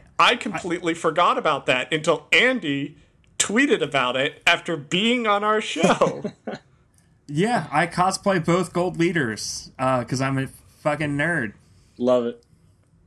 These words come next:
Speaker 1: I, I had for-, completely forgot that Anakin was gold leader. And then I watched Clone Wars again with my boyfriend, and I was like,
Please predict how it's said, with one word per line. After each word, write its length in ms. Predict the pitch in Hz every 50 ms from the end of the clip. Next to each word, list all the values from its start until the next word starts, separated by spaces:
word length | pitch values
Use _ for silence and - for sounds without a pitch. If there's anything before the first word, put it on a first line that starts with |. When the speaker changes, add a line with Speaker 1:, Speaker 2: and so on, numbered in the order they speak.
| _ _ _ _
Speaker 1:
I, 400 | - 165 180 202 220 226 226 - - _ -
I 600 | 156 151 160 170 175 185 180 180 185 185 180 - - _ 156 143
had 180 | 160 185 180 175
for-, 200 | - 175 156 151
completely 500 | - - - - 147 143 143 143 160 160
forgot 420 | 160 180 - 185 202 214 190 -
that 120 | 156 143 147
Anakin 360 | 143 143 151 147 - 147 151
was 140 | 151 143 -
gold 240 | - 147 160 160
leader. 400 | 170 185 190 196 - 139 120 135 -
And 200 | 156 147 156 175
then 100 | 196 185
I 120 | 185 180
watched 520 | 160 147 151 151 165 - - - - - -
Clone 240 | - 180 190 208
Wars 220 | 220 185 165 147 147
again 280 | 139 139 180 214 214 180
with 120 | 156 151 151
my 120 | 156 143
boyfriend, 360 | 143 165 190 208 202 170 156
and 80 | 156 151
I 60 | 151
was 140 | 151 151 147
like, 200 | 160 160 156